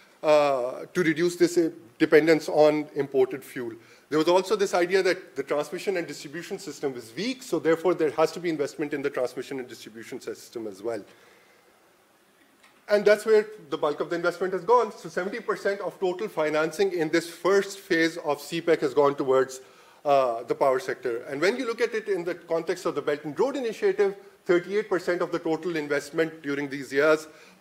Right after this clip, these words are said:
these initial five years, this is till two thousand eighteen, has gone towards the power sector.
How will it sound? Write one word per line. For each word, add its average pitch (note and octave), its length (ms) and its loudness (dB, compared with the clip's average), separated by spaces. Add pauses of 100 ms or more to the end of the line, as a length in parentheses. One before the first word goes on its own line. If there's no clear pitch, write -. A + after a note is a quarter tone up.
(120)
these D#3+ 180 -4
initial A3 280 -2
five C3+ 280 2
years, D3 260 4
this D3 200 -8
is D3+ 80 -10
till D3 180 -2 (160)
two D3+ 140 -8
thousand C#3 340 -2
eighteen, G3+ 380 -6 (280)
has F3 240 4
gone D3 280 6
towards D#3 300 4
the F3 100 4
power B2+ 280 2
sector. A#2 460 -6